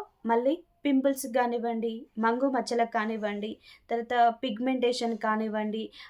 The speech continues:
మనకు అప్పుడు అక్కడక్కడ బ్లాక్ మార్క్స్, ప్యాచెస్, ఆ, స్కిన్ లూజ్ కావడం, ముడతలు ఎక్కువ రావడం, ఇట్లా చాలా ప్రాబ్లమ్స్ ఉంటాయి లేడీస్‌కి, జెంట్స్‌కి. అవన్నిటికి కూడా వెస్టీజ్‌లో బ్యూటీ ప్రొడక్ట్స్ అన్నీ కూడా యూస్‌ఫుల్ ప్రొడక్ట్స్ ఉన్నాయండి.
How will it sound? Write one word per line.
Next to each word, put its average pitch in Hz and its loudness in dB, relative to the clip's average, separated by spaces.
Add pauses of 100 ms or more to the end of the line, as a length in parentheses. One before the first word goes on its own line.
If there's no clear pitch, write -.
(120)
మనకు 226 0
అప్పుడు 233 0 (100)
అక్కడక్కడ 254 0 (340)
బ్లాక్ 226 2
మార్క్స్, 214 -4 (400)
ప్యాచెస్, 226 0 (540)
ఆ, 214 -4
స్కిన్ 262 0 (140)
లూజ్ 247 0 (100)
కావడం, 220 2 (140)
ముడతలు 240 2
ఎక్కువ 262 0
రావడం, 220 2 (140)
ఇట్లా 277 0 (140)
చాలా 269 2
ప్రాబ్లమ్స్ 269 2
ఉంటాయి 214 -4 (400)
లేడీస్‌కి, 240 2
జెంట్స్‌కి. 226 -4 (340)
అవన్నిటికి 247 2
కూడా 285 2 (320)
వెస్టీజ్‌లో 254 -2
బ్యూటీ 233 0
ప్రొడక్ట్స్ 233 0 (680)
అన్నీ 247 2
కూడా 269 4
యూస్‌ఫుల్ 262 -4
ప్రొడక్ట్స్ 226 0
ఉన్నాయండి. 214 -2